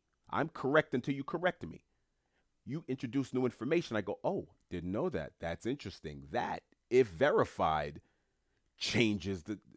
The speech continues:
changes the conversation. Awesome. I just received new information.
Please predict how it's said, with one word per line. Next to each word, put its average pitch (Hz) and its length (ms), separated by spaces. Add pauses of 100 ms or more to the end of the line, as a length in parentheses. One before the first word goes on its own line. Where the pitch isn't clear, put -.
(100)
changes 85 380
the 98 80
conversation. 120 720 (380)
Awesome. 127 500 (320)
I 117 160
just 104 240
received 98 380
new 95 160
information. 95 580